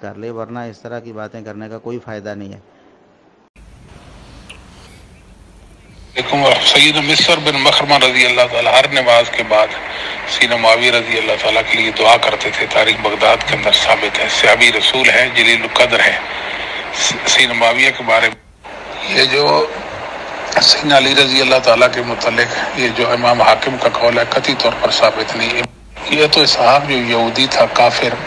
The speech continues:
Speaker 2: वो कहा करता था, कहो जब वो शामियों ने पढ़ाए। हालांकि बुखारी में जो रवायत है उसके सारे के सारे रावी मदनी हैं, तो रावी मदनी है और अल्फाज शामियों ने बढ़ा दिए। किसी के अकल पे मातम करना चाहिए ना,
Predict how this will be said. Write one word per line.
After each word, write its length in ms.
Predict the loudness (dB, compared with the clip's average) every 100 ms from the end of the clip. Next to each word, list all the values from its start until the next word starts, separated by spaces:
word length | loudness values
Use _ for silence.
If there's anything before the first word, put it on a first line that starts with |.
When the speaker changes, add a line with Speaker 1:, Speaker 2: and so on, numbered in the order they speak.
| -2 -2
Speaker 2:
वो 220 | 0 -2 0
कहा 220 | 2 2
करता 340 | 0 -2 -4
था, 200 | -2 -2
कहो 240 | 0 0 0
जब 200 | -4 -6
वो 100 | -6
शामियों 480 | 0 2 2 -2
ने 80 | -6
पढ़ाए। 340 | -6 -2 0 2
हालांकि 340 | 2 0 0
बुखारी 420 | -2 2 4 4
में 240 | 0 -4 -4 -10 -12 -12 -12 -4
जो 60 | 0
रवायत 340 | 4 6 4
है 60 | 2
उसके 260 | -2 0 2
सारे 340 | 6 6 6
के 160 | 2 0
सारे 360 | 4 4 4
रावी 340 | 4 4 2 0
मदनी 440 | 0 0 0 2
हैं, 220 | 2 2 0 -8 -10 -10 -12 -6 0
तो 140 | 2
रावी 360 | 6 6 6 2
मदनी 440 | 2 2 2 4
है 200 | 6 6
और 140 | 6 4
अल्फाज 320 | 4 6 6
शामियों 380 | 4 4 2 -2
ने 60 |
बढ़ा 260 | 2 4 2
दिए। 220 | 0 -4
किसी 320 | -4 -6 -4
के 140 | -2 0
अकल 260 | 2 2
पे 140 | 0 0
मातम 360 | 2 2 0
करना 300 | 0 0 2
चाहिए 340 | 2 2 0
ना, 120 | -2